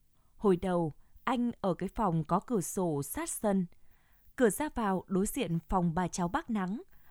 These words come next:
và diện tích cũng nhỏ y như thế. Vậy mà đã có chuyện. Chẳng biết bắt đầu từ đâu. Chiều tối thứ Bảy, tôi vừa dắt xe qua cổng nhà Béo,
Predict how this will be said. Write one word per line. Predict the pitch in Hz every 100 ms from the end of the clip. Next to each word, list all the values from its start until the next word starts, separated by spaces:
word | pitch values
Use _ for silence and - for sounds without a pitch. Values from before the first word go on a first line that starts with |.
| -
và | 170 180
diện | - 196 -
tích | 349 - - -
cũng | 220 247
nhỏ | 277 202 156 -
y | 190
như | 190 185
thế. | - 180 170 247 - - - - - - - - 165
Vậy | 190 -
mà | 160 160 151 151
đã | 147
có | - 233
chuyện. | - 240 175 - - - - - - _ - - - -
Chẳng | - 185 143
biết | 233 359 - -
bắt | 320 208
đầu | 180
từ | - 156
đâu. | - 190 185 - - - - - - -
Chiều | 233 208 190
tối | 196 208
thứ | 247 247
Bảy, | 262 202 143 - - - - - -
tôi | 190 185 175
vừa | 170 170
dắt | 208 349
xe | - 226 202 -
qua | 196
cổng | - 190 151
nhà | 170 156
Béo, | 170 170 208